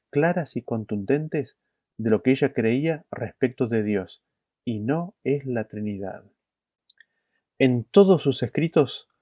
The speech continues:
se puede ver claramente en miles de citas que ella no creía en la Trinidad. Su posición es clara, está bien definida,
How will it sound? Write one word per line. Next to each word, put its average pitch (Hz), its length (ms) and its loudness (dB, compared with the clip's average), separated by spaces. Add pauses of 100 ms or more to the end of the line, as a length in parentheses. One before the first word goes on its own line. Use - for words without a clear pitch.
(280)
se - 180 2
puede 139 300 8
ver 117 240 4
claramente 143 880 0 (720)
en 117 340 0
miles 143 380 2
de 113 120 0
citas - 640 -4 (680)
que 117 260 4
ella 139 320 -2
no 131 300 -2
creía 120 340 0
en 113 80 -2
la 107 100 -2
Trinidad. 101 500 -6
Su - 160 -16
posición - 420 -4
es 120 120 -8
clara, 123 360 2
está 120 260 -2
bien 127 240 0
definida, 110 720 -2